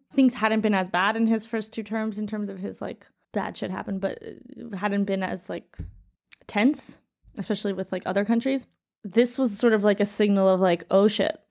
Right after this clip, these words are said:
shit is about to get really bad." And it did. I mean, we point in our <laughs> podcast description, we point to this,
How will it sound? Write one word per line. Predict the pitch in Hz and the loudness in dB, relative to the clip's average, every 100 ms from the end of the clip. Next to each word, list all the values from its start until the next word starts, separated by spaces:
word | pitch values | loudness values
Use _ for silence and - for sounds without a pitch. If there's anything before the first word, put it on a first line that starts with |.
| _ _ _ | _ _ _
shit | - - - - 214 | -16 -14 -6 2 4
is | 214 | 6
about | 220 | 4
to | 208 | 4
get | 214 | 4
really | 190 185 | 4 4
bad." | 175 175 - 214 - _ - | 4 2 2 -4 -8 _ 2
And | 302 | 4
it | 339 | 4
did. | 220 196 196 208 - _ _ _ - | 4 6 4 0 -8 _ _ _ 2
I | |
mean, | 262 240 | 4 6
we | 269 | 4
point | 403 302 277 | 2 4 4
in | 233 | 4
our | 226 214 | 2 0
<laughs> | 208 233 | -4 -4
podcast | 277 - 254 - | -2 -2 -2 -4
description, | 226 226 - 240 208 | 0 0 2 2 2
we | 226 | 0
point | 233 240 233 226 | 0 4 4 2
to | 208 | -4
this, | 185 190 - - | -2 -4 -6 -16